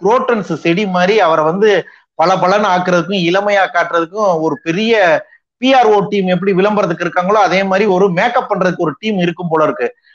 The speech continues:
அதே மாதிரிதான் வந்து ஒரு குறவர் இன சமூக மக்கள் வீட்டுக்குள்ள போனாலோ அல்லது பட்டியல் இன சமூக வீட்டுக்குள்ள போனாலோ,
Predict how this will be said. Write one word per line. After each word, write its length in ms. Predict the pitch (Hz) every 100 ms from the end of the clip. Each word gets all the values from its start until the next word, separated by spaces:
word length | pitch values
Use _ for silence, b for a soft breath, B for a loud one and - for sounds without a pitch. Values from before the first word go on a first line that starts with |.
| B -
அதே 560 | 160 180 247 302 339
மாதிரிதான் 540 | 339 277 254 233 247 277
வந்து 500 | 226 226 277 247 208
ஒரு 240 | 196 180 190
குறவர் 240 | 240 240
இன 240 | 220 202
சமூக 340 | 185 185 196 190
மக்கள் 260 | 180 185
வீட்டுக்குள்ள 400 | 175 185 190 175 165
போனாலோ 380 | 170 175 170 190
அல்லது 260 | 185 170 147
பட்டியல் 360 | 175 - 240
இன 180 | 214 190
சமூக 320 | 165 170 175
வீட்டுக்குள்ள 380 | 165 170 160 165 -
போனாலோ, 380 | 170 170 180